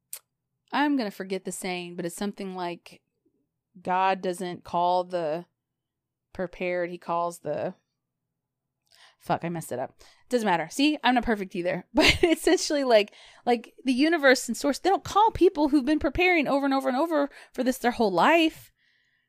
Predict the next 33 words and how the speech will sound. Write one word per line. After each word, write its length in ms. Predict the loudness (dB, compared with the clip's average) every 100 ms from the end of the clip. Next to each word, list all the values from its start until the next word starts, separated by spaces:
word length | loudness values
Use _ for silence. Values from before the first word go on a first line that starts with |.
| 0
'Cause 160 | 2
if 100 | 4
that's 180 | 6 4
the 80 | 4
case, 220 | 0 0
there's 180 | 0 0
no 100 | 0
growth. 480 | -2 -2 0 0 -2
You 80 | -2
step 260 | 2 2
into 180 | 2 4
that 160 | 4 4
all 120 | 2
self-righteous 540 | 2 -2 0 -2 -2
anyway. 500 | -2 0 0 -2 -6 -6
"I 120 | -2
know 240 | 0 -2
everything." 580 | -4 -6 -10 -14 -18 -20 _ _ _ _ _ _
No, 60 | -8
you 100 | -8
don't. 340 | -8 -6 -8 -10 _ _ _ _ _ -4
Like, 360 | -2 -2 -8 -20 _ _ _ _ _
the 100 | -6
deal 360 | 2 4 4 4
is, 420 | 4 4 2 -2
is 160 | -4 2
<laughs> 60 |
that 300 | 2 2 -2 -6 -20 _ -2
we 120 | 0
are 80 | 2
called 340 | 6 6 6
to 80 | 0
places 600 | -4 0 0 -2 -8 -10